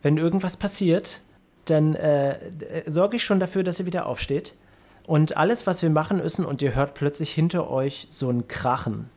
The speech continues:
Und ihr dreht euch alle schockartig um und ihr könnt sehen, dass Moritats Drachenform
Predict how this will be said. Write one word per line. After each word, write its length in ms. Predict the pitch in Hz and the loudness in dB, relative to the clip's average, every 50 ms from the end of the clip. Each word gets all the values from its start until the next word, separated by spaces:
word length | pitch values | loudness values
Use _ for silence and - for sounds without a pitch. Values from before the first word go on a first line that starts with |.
| _ _ | _ _
Und 180 | - 135 123 - | -4 -2 -2 0
ihr 60 | 139 | 0
dreht 300 | 123 131 117 123 147 - | 0 0 0 0 0 0
euch 200 | 165 147 143 - | -2 -4 -4 -4
alle 360 | - 135 139 139 139 139 151 156 - _ _ _ _ _ _ _ _ _ _ | -4 -2 0 0 0 -2 -4 -6 -12 _ _ _ _ _ _ _ _ _ _
schockartig 840 | - - - - - 147 156 - - - 147 151 151 - 165 - - | -12 -8 -6 -2 0 0 0 0 -2 -2 -2 -2 -2 -4 -6 -6 -2
um 360 | - 151 147 175 196 196 214 - - - - | 0 2 2 2 2 0 -4 -8 -14 -6 -2
und 200 | 151 139 123 143 | 0 0 0 0
ihr 80 | 143 | -2
könnt 260 | - - 143 139 135 | -4 -2 -2 -2 -2
sehen, 520 | - - 135 131 135 143 147 147 147 151 - - - - - - - - - - - - | -2 0 2 2 4 4 4 2 2 0 -2 -6 -8 -10 -12 -12 -12 -12 -14 -14 -12 -6
dass 260 | - 131 123 123 - - | -2 0 0 0 2 2
Moritats 800 | 143 135 123 139 139 - - - - 131 135 151 151 - - - | 0 0 0 -2 -4 -6 -6 -4 -2 -2 -2 -2 -2 -4 -6 -4
Drachenform 920 | - - - 117 127 - - 156 143 - - - 123 110 113 110 113 120 127 | -4 -2 0 0 0 2 2 0 0 0 0 0 0 0 0 -2 -4 -6 -8